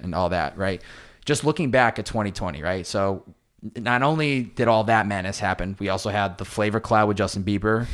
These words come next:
huge flex. Shout out to Scooter Braun. Uh, we also had the Seaberry flavor, which was the hundred percent composable material stick, which is, you know, gonna be a huge next chapter, I'm sure, at some point for Liquid I V.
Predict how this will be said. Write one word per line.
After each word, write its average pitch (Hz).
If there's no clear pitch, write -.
huge 110
flex. 90
Shout 120
out 104
to 101
Scooter 98
Braun. 101
Uh, 120
we 120
also 120
had 110
the 107
Seaberry 117
flavor, 120
which 110
was 104
the 104
hundred 110
percent 104
composable 101
material 101
stick, 107
which 101
is, 98
you 107
know, 95
gonna 110
be 104
a 98
huge 107
next 101
chapter, 98
I'm 98
sure, 98
at 95
some 101
point 101
for -
Liquid 101
I 98
V. 113